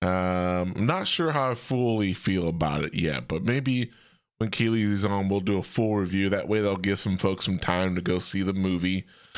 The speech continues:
But, uh, yeah, I said, "What you doing? What you doing?" As one of my friends would say, "What you doing?" Um, okay, so usually we talk about TikTok retiring people. Got a special one for you.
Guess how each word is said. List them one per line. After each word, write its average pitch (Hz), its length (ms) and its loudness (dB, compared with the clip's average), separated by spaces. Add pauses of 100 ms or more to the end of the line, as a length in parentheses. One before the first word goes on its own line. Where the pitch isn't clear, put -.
(300)
But, 90 240 2
uh, 87 360 2
yeah, 104 500 0 (100)
I - 80 -2
said, - 240 -2
"What - 180 -2
you 440 220 0
doing? - 220 -6
What - 440 -10
you 466 80 0
doing?" 110 600 -2 (1000)
As 98 140 0
one 87 140 2
of 82 60 2
my 85 80 0
friends - 440 -2
would 85 140 -6
say, 80 220 -2 (140)
"What - 140 -2
you 440 80 -6 (340)
doing?" - 360 -2 (1160)
Um, 143 840 0 (360)
okay, 160 360 0
so - 120 -2
usually 233 240 0
we 220 60 -2
talk 208 160 0
about 160 240 -2
TikTok 180 560 -2
retiring 92 460 0
people. 95 440 -2
Got 190 160 0
a - 60 -2
special - 480 -2
one 87 100 -2
for 87 220 -4
you. 87 120 -2